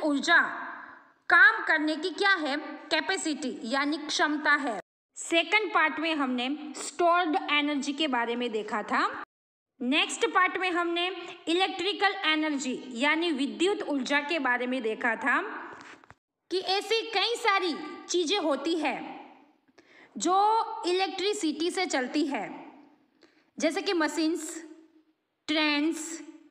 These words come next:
टेलीविज़न, फैंस, फ़ोन्स, ऐसी कई सारी चीज़ें हैं जो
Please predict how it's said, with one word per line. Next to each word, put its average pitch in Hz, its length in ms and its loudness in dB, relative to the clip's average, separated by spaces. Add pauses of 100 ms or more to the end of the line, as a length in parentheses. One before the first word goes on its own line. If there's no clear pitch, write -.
(460)
टेलीविज़न, 277 760 2 (680)
फैंस, 302 840 0 (360)
फ़ोन्स, 294 840 2 (680)
ऐसी 427 360 0 (160)
कई 453 240 2
सारी 330 360 0 (840)
चीज़ें 370 340 2
हैं 247 500 -4 (260)
जो 349 260 4